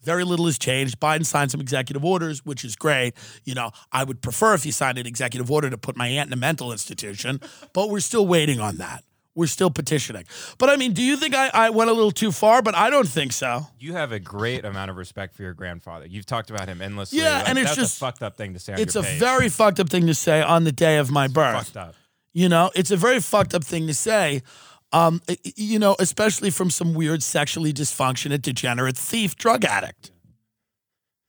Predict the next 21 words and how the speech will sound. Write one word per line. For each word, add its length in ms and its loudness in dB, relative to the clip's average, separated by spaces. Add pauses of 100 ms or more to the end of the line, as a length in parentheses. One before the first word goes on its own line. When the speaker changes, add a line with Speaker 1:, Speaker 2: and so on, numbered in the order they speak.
(1500)
Speaker 1:
That's 280 -2
all. 360 0 (540)
What 120 0
did 100 0
Jordan 300 2
Peterson 360 0
say? 140 0
"Clean 280 2
your 120 8
room." 400 6
Speaker 2:
Yeah. 120 -12
Speaker 1:
Clean 220 0
your 160 4
room. 840 -2 (880)
Clean 220 -2
your 160 0
room, 340 4 (100)
Kath. 640 -2 (2250)
Think 180 -6
I 120 4
care? 460 0